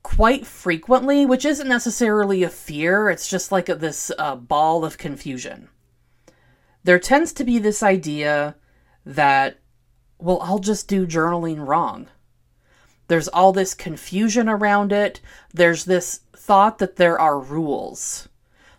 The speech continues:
There are static rules about how one is supposed to journal,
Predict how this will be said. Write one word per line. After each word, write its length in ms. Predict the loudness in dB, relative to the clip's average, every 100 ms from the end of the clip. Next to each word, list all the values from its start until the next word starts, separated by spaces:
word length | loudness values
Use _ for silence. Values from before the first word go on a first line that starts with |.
| -4
There 140 | 0 2
are 200 | 0 -2
static 880 | -8 -10 -2 2 2 2 -2 -6 -14
rules 760 | -8 -2 0 2 2 0 -6 -12 _ _ _ _ -20 -8 -2
about 320 | 0 0 0
how 360 | -2 2 2
one 420 | 2 0 0 0 -4
is 240 | -10 -10
supposed 480 | -2 2 2 2 -4
to 80 | -6
journal, 600 | -8 -6 -6 -6 -8